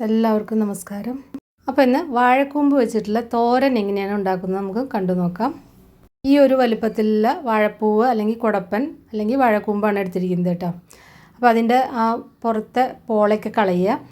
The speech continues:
അതിൻ്റെ ഉള്ളിൽ നല്ല ഫ്രഷ് ആയിട്ടുള്ള പൂവുണ്ടെങ്കിൽ അതൊക്കെ ഇതിലേക്ക് അരിഞ്ഞിടുക കേട്ടോ. ഈ അരിയുന്നതിൻ്റെ മുന്നേ കയ്യിൽ കുറച്ച് വെളിച്ചെണ്ണ പുരട്ടുകയാണ്. എന്നിട്ട് ഇതിൽ കാണുന്ന പോലെ ഇതുപോലെ കൊത്തിയിട്ട് ഇങ്ങനെ അരിഞ്ഞെടുക്കുക. അല്ലെങ്കിൽ ഇങ്ങനെ മുറിച്ചിട്ട് അരിഞ്ഞെടുത്താലും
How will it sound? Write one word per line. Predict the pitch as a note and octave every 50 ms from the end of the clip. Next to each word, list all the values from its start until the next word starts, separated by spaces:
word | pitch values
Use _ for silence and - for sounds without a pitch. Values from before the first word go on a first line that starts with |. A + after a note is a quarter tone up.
| - - -
അതിൻ്റെ | B3 B3 B3+ C4 C#4 C#4
ഉള്ളിൽ | B3+ A#3 A#3+ A#3+ B3 C4 B3+ B3
നല്ല | A#3 A#3 A#3 B3 A3+
ഫ്രഷ് | - B3 A#3 A#3+ - -
ആയിട്ടുള്ള | D4 C4 A#3 A3+ A#3+ A#3+ A#3 A#3 A#3
പൂവുണ്ടെങ്കിൽ | A3+ G#3+ G#3+ A3 G#3+ G#3+ G3+ G3 G3+ A#3 A#3+ A#3+ A#3
അതൊക്കെ | G#3 A3+ G#3+ - A#3+ A3
ഇതിലേക്ക് | A3 G#3 F#3 F3 B3+ C4 B3+
അരിഞ്ഞിടുക | A3 F#3 F#3+ F#3+ G3 G3 F3+ E3+ E3+
കേട്ടോ. | E3 E3 F3+ F3 E3+ - - - - - - - - - - - - - - - C#4
ഈ | C#4 C#4 B3+
അരിയുന്നതിൻ്റെ | B3 B3 B3 B3 B3 B3 A#3+ A#3+ A#3+ A#3+ C4+ C4 C4
മുന്നേ | B3 A3 A3 A3+ B3 C4 C4 -
കയ്യിൽ | A#3 A3 A3+ A3 A3+ A3 B3
കുറച്ച് | A#3+ A#3+ G#3+ - - C4+ B3+ A#3+
വെളിച്ചെണ്ണ | G#3+ G3+ F3+ - G#3 G#3 G#3+ A3
പുരട്ടുകയാണ്. | A3 G#3+ G3 F3+ - G3 F#3 F3+ G3 C#4 D#4+ - - _ _ _ _ _ _ _ _ _ _ _ _ -
എന്നിട്ട് | B3 B3 B3+ D4
ഇതിൽ | C#4 C4 B3+ C#4
കാണുന്ന | C#4 C4+ B3 A#3 A3+ A3+ A#3+ A#3+ G#3+ A3
പോലെ | A3+ G#3+ A3 A#3
ഇതുപോലെ | A#3 A3 A3 G#3 A3 A3 A3+ B3 A#3
കൊത്തിയിട്ട് | A3+ A3 - - - G#3+ G#3+ G#3 F3 C4 F4+ F#4+ C#4+
ഇങ്ങനെ | G#3+ G#3 G#3 A3+ B3+ A#3
അരിഞ്ഞെടുക്കുക. | G3+ F#3+ F#3 F#3 G3 F#3+ E3+ E3+ E3 - F#3+ B3 C#4+ -
അല്ലെങ്കിൽ | - A#3+ B3 B3 B3 C#4
ഇങ്ങനെ | C4+ C4+ C4+ C4
മുറിച്ചിട്ട് | B3+ A#3+ A3 A#3 - B3 A#3 A#3+ C4+ D#4 D4 C4
അരിഞ്ഞെടുത്താലും | B3 A3 G#3+ A3 A3 G#3 G#3+ - - G#3+ G#3+ A3 C#4+